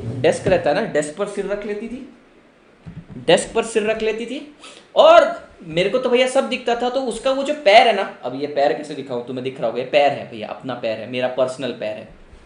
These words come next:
तो ये पैर के पास ना वो socks पहने रहती थी और पैर के पास बिल्कुल नाक ले जाती थी। मैंने बोला, "एक बार सिर दुख रहा होगा बेचारी का,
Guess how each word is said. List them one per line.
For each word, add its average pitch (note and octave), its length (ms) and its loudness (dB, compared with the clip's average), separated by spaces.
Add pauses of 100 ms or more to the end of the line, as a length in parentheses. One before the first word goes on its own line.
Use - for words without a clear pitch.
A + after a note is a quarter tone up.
(1400)
तो G#3 60 4
ये C#4+ 160 2
पैर D4 460 10
के D#4+ 80 2
पास C4 360 4
ना B3+ 440 0 (120)
वो G3+ 280 2
socks A#3+ 460 2
पहने F3+ 260 8
रहती D3 240 2
थी A3 360 -6 (300)
और C4+ 80 8
पैर C4+ 480 10
के D4+ 100 -2
पास D4 200 6
बिल्कुल B3+ 340 0
नाक G#3+ 240 4
ले F3 140 8
जाती C3 280 0
थी। A#2+ 200 -16 (1500)
मैंने B2 140 -14
बोला, C#3 200 -10
"एक A#2+ 320 -14
बार B2 120 -6
सिर B2 180 -10
दुख D#3 240 -14
रहा F3+ 80 -6
होगा F3 140 -8
बेचारी E3 300 -12
का, F3+ 220 -14